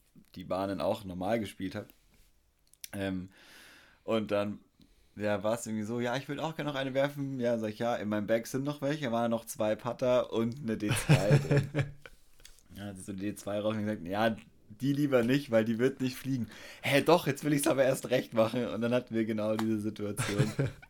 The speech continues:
Speaker 2: <laughs>
Speaker 1: dass sie halt dann nicht geflogen ist, aber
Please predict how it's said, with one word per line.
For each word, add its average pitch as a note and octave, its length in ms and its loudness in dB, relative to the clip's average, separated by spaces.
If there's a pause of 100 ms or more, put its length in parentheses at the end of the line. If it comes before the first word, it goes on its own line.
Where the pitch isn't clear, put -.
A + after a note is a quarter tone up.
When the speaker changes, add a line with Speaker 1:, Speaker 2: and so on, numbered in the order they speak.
(100)
Speaker 2:
<laughs> - 720 -20
Speaker 1:
dass F#2+ 140 -12
sie G#2 100 -4
halt F#2+ 140 -4
dann F#2 120 -6
nicht F#2+ 140 -10
geflogen F#2 400 -12
ist, - 220 -14
aber F#2 300 -10